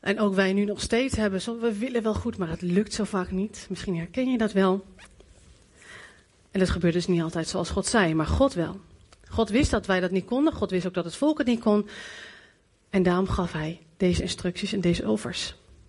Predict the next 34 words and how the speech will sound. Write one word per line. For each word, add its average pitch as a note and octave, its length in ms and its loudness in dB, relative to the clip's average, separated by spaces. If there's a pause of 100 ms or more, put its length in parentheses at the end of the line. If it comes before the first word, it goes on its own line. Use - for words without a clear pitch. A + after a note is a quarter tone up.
(180)
Want F#3+ 180 0
het, F#3+ 160 -2
zijn F#3 180 2
verlangen G3 420 4
was E3+ 120 -4
nog F3 120 -2
steeds A3+ 200 -2
hetzelfde F#3+ 480 -4
om F#3+ 100 -6
samen G3 340 0
met F3+ 140 0
de G#3 80 -4
mensen F3 300 0
te G3 60 -6
zijn. F#3+ 260 -6 (2250)
Het A3+ 100 2
betekende B3 360 4
wel A#3+ 140 4
dat A#3 100 2
het F#3 120 0
een F3 100 0
redelijk F3+ 420 0
bloederig G3+ 380 0
gebeuren E3+ 400 0
was. C#4+ 240 0 (240)
Want G#3 140 2
ja, G#3+ 140 2
er F3 80 -4
werden G#3+ 220 0
best F#3+ 140 0
wel A3+ 100 0
veel F#3+ 160 0
offers C4 280 0
gebracht. D#3+ 540 -2